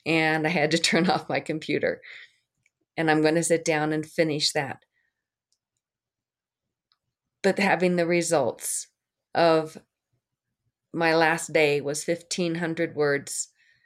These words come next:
and it was kind of the icing on the cake. So I thank you, and I challenge anyone else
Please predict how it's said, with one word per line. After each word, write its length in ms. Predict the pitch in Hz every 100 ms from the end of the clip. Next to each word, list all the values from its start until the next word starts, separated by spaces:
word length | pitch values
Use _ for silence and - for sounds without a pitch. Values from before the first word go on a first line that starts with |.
| _ _ _ _ _
and 180 | - 165
it 100 | 156
was 220 | - 160
kind 320 | - 170 151 151
of 220 | 147 147
the 260 | 156 147 -
icing 440 | 160 160 180 170
on 140 | 160 165
the 80 | 165
cake. 420 | 175 139 - - _ _ _ _ _ _ _ _ _ _ _ _ _
So 160 | - 165
I 140 | 160
thank 400 | 160 160 160 156
you, 320 | 143 113 71 - _ _ _
and 180 | 175 165
I 60 | 160
challenge 500 | 160 160 165 160 160
anyone 400 | 165 185 185 160
else 420 | 143 151 - -